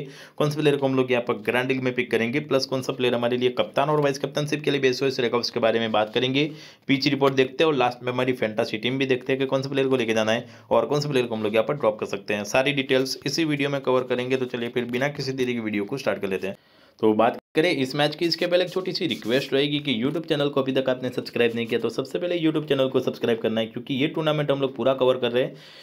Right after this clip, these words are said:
इसके साथ साथ Emirates डी ट्वेंटी को भी कवर कर रहे हैं। तो बहुत सारे अच्छे मैचेस के वीडियो आपको इसी YouTube चैनल के ऊपर मिलने वाले हैं। तो YouTube चैनल को आपको सब्सक्राइब करना है। साथ ही में आप लोग ने अभी तक हमारे Telegram चैनल को ज्वाइन नहीं किया तो Telegram चैनल से जुड़िएगा, क्योंकि यहाँ पर आपको वीडियो की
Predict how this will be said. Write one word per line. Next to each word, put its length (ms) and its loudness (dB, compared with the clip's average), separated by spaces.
इसके 220 4
साथ 160 4
साथ 320 2
Emirates 280 2
डी 120 4
ट्वेंटी 240 0
को 120 2
भी 80 -2
कवर 220 2
कर 120 -2
रहे 60 -2
हैं। 80 0
तो 80 0
बहुत 220 0
सारे 240 2
अच्छे 220 0
मैचेस 280 -6
के 100 -4
वीडियो 280 0
आपको 280 2
इसी 540 -4
YouTube 240 -2
चैनल 220 -2
के 80 -6
ऊपर 160 0
मिलने 220 -2
वाले 180 0
हैं। 100 -2
तो 80 -4
YouTube 320 -2
चैनल 180 -2
को 120 -2
आपको 180 -2
सब्सक्राइब 420 -4
करना 200 -2
है। 60 -2
साथ 240 0
ही 60 2
में 180 -2
आप 120 0
लोग 160 4
ने 80 2
अभी 180 0
तक 160 6
हमारे 320 0
Telegram 380 0
चैनल 200 0
को 120 2
ज्वाइन 240 0
नहीं 260 -4
किया 140 0
तो 120 0
Telegram 380 0
चैनल 180 -2
से 140 -4
जुड़िएगा, 420 0
क्योंकि 280 -4
यहाँ 120 4
पर 120 2
आपको 260 0
वीडियो 300 -2
की 160 -6